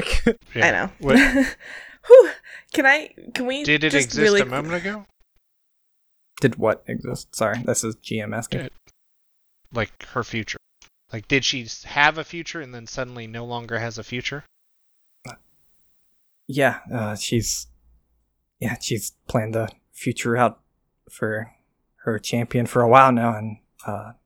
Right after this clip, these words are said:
Speaker 4: yeah, something, something happened. Um, I imagine, imagine a lot of changes coming. Uh, I can't,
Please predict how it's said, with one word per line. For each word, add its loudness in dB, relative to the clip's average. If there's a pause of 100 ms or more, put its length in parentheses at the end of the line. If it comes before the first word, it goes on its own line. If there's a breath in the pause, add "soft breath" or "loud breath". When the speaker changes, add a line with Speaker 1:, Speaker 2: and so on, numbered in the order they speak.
(1300)
Speaker 4:
yeah, -4
something, -4
something -4
happened. -6 (200)
Um, -12 (1300)
I -4
imagine, -6 (2000)
imagine 6
a 2
lot 6
of 0
changes 2
coming. 0 (320)
Uh, -10 (680)
I -10
can't, -2